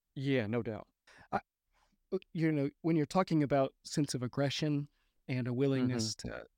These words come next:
Speaker 2: to, to, like, engage in that, um, it, when you think about your, is, isn't it the, the gut triad, the eight nine one?
Speaker 1: Yeah.
Speaker 2: That, that's core emotion is anger. I-, is,
Speaker 1: Right.
Speaker 2: or am I making that up? Right.
Speaker 1: No, that
Speaker 2: That
Speaker 1: sounds
Speaker 2: eights,
Speaker 1: right.
Speaker 2: that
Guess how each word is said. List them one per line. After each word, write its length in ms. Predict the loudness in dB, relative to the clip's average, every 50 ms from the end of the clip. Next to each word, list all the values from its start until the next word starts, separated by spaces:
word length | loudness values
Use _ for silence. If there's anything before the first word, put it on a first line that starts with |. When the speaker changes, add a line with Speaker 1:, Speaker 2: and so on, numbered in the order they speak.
| _ -14
Speaker 2:
to, 80 | -12 -8
to, 80 | -6 -6
like, 200 | -6 -4 -4 -4
engage 400 | -4 -2 -2 -2 -2 -2 -2 -2
in 120 | -2 -2
that, 240 | -4 -4 -6 -8 -12 -16 _ _ _ _ _ _ _ _ -10
um, 240 | -8 -8 -8 -8 -10 -14 _ _ _ _ _ _ _ _
it, 120 | -8 -8 -4
when 140 | -2 0 0
you 80 | 0 0
think 200 | 0 0 -2 0
about 280 | -2 -2 -2 -4 -4 -6
your, 440 | -8 -8 -6 -6 -6 -6 -8 -8 -10 -8
is, 160 | -8 -8 -8 -4 _
isn't 260 | 0 0 2 2 0
it 120 | 0 0 0
the, 200 | 0 0 0 -2 -4 -6
the 80 | -4 -2
gut 200 | -2 -2 -2 -2
triad, 400 | 0 2 2 4 4 2 2 0
the 140 | -2 -4
eight 140 | -4 -2 -2
nine 260 | 0 0 0 0 0
one? 400 | -2 -2 -2 0 0 0 -2 -2 -4 _ _ _ _ _ _ _ _ _ _ _ _ _
Speaker 1:
Yeah. 100 | -4 -4
Speaker 2:
That, 120 | -4 -4 -6 _ _ _ _ _ _ _ _ _ _ _ _ -2
that's 280 | -2 -2 -2 -4 -8
core 400 | -8 _ -4 0 2 4 4 4
emotion 480 | 2 2 0 -2 -2 -4 -2 -2 -2 -2
is 140 | -2 -4 -4
anger. 440 | -4 -4 -4 -4 -4 -4 -6 -8 -12 _ _ _ _ _ _ _ _
I-, 60 | -6
is, 40 | -4 0
Speaker 1:
Right. 320 | 0 2 2 0 0 -2 -2
Speaker 2:
or 80 | -2
am 60 | -2 0
I 40 |
making 320 | 0 -2 -4 -4 -4 -4 -2
that 120 | -2 -2 -2
up? 160 | -4 -4 -6 _ _ _ _ _ _ _ _ -2
Right. 220 | 0 0 0 -2 -6 _ _ _ _ _
Speaker 1:
No, 120 | -4 -2
that 80 | 2 2
Speaker 2:
That 120 | 2 2
Speaker 1:
sounds 240 | 2 4 4 4 4
Speaker 2:
eights, 60 | 2
Speaker 1:
right. 200 | 0 -2 -2 -4 -6 -12 _ _ _ _ _ _ _ -2
Speaker 2:
that 120 | -2 0